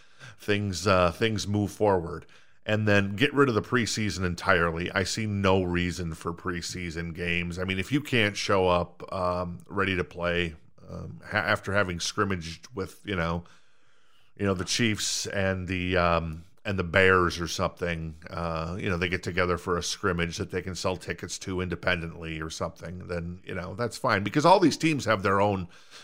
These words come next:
have, have seating at their practice facilities anyways, right? They've all, all, they have got, they have, they've all got full fields,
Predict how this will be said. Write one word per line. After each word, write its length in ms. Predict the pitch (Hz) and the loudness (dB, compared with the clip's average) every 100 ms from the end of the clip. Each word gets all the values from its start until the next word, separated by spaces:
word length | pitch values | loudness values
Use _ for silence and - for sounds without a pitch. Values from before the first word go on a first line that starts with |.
| - - - - | -20 -20 -16 -6
have, 360 | 110 113 117 92 | 0 2 2 0
have 220 | - 117 | 2 4
seating 400 | - 139 139 117 | 4 2 4 6
at 140 | 107 - | 4 6
their 180 | 98 | 6
practice 560 | 92 - 117 131 - 90 | 4 4 2 2 0 -6
facilities 580 | - - 98 92 92 87 | -6 -4 -4 -2 -2 0
anyways, 480 | 95 123 87 87 85 | 0 0 -2 -4 -2
right? 220 | 95 104 | -2 0
They've 240 | 101 87 | -2 0
all, 160 | 92 104 | 0 2
all, 220 | 95 - | 0 0
they 80 | 98 | 0
have 160 | 113 | 0
got, 240 | 107 104 - | 2 0 2
they 80 | 104 | 2
have, 160 | 107 | 2
they've 160 | 104 104 | 2 4
all 120 | 180 | 4
got 240 | 156 87 | 4 -2
full 240 | - 120 98 | 0 0 0
fields, 720 | - 131 113 85 95 107 - | 0 -2 -2 -4 -8 -10 -14